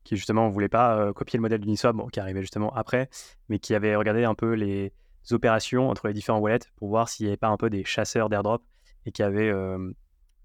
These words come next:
fait des opérations sur Paraswap avec différents wallets, euh, pour es-, essayer ré-, de récupérer plusieurs airdrops et qui sont un peu, euh, qui ont été identifiés, euh. Et c'est vrai que, bah, voilà, euh, comme tu dis, euh, la solution d'avoir des, une,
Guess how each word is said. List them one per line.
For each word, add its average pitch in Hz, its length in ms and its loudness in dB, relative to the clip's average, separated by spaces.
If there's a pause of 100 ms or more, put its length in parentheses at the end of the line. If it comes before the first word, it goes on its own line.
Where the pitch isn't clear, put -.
(220)
fait 127 140 2
des 117 120 2
opérations 110 380 2
sur - 180 -10
Paraswap 107 600 0 (160)
avec 101 180 -4
différents 104 280 0
wallets, 104 360 0 (380)
euh, 98 100 -6
pour 101 220 -2
es-, 98 60 0 (260)
essayer 104 300 0
ré-, 95 180 -4
de 95 160 -8
récupérer 101 460 -2
plusieurs 104 340 0
airdrops 101 400 0 (140)
et 131 100 -8
qui - 80 -12
sont 101 120 -4
un 92 60 -4
peu, 113 120 0
euh, 101 400 0
qui - 100 -10
ont 98 40 -2
été - 140 -6
identifiés, 113 560 -2
euh. 98 180 -2 (720)
Et 110 80 -6
c'est - 80 0
vrai 107 80 4
que, 110 80 2
bah, 104 80 4
voilà, 101 200 4 (120)
euh, 113 120 -10
comme 101 140 -6
tu 104 120 -10
dis, 110 200 2
euh, 95 300 0 (480)
la 98 100 0
solution 107 440 0
d'avoir 101 280 2
des, 95 440 -2 (100)
une, 104 160 -2